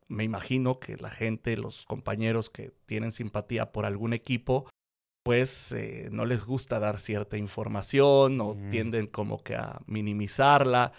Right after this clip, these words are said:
Speaker 1: pero al final del día es esto. Mira, la, la verdad, tarde o temprano, siempre sale a la luz.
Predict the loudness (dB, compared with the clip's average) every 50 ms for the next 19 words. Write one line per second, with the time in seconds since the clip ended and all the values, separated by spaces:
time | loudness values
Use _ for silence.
0 | -20 -20 -20 -20 -8 0 2 2 2 2 0 -2 -2 0 0 -2 -2 -2 -2 0
1 | 0 0 0 -2 -2 -4 -2 -4 -4 -4 -2 -2 2 2 2 2 2 0 -2 -2
2 | -2 -2 -2 -2 0 0 0 2 4 4 4 4 0 -8 -12 -6 -4 -4 -2 -2
3 | -4 -4 -4 -6 -6 -4 -2 -2 -2 -2 -2 -4 -4 -4 -4 -4 -4 -6 -6 -4
4 | -2 -2 -2 -2 -2 -4 -4 -6 -6 -8 -8 -10 -12 -16